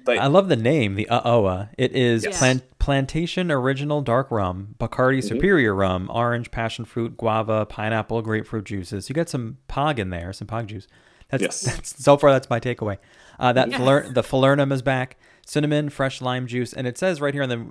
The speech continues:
Speaker 2: in the menu, recommended for two or more guests. It's also available in a souvenir mug for forty-three dollars, so twenty dollars more to,
Speaker 1: Yes.
Speaker 2: to get something to walk away with.
Speaker 3: It's just crazy that they put so many of the,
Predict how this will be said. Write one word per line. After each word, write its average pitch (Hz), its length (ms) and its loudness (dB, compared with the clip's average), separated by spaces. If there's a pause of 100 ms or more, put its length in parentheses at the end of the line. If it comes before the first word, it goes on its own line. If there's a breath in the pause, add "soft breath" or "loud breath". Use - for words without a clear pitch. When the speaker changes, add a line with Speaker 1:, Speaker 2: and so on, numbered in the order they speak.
Speaker 2:
in 123 100 -4
the 113 60 -2
menu, 110 240 -4
recommended 107 460 -4
for 104 140 -8
two 117 200 -8
or 113 60 -4
more 107 220 -6
guests. 98 440 -6
It's - 120 -12
also 127 280 -2
available 110 380 -2
in 104 80 -8
a 95 60 -10
souvenir 135 340 -8
mug 101 240 -6
for 104 160 -12
forty-three 131 540 -10
dollars, - 320 -16
so - 80 -16
twenty 117 280 -10
dollars 107 320 -8
more 110 140 -2
to, 101 80 -2
Speaker 1:
Yes. 92 120 -8
Speaker 2:
to - 100 -20
get 101 160 -8
something 101 240 -10
to 95 100 -10
walk 98 220 -8
away 101 180 -6
with. 90 220 -10 (600)
Speaker 3:
It's - 140 -10
just - 160 -12
crazy 254 240 -6
that 202 140 -12
they 190 100 -10
put 185 220 -14
so 226 260 -14
many 208 240 -10
of 180 120 -14
the, - 80 -20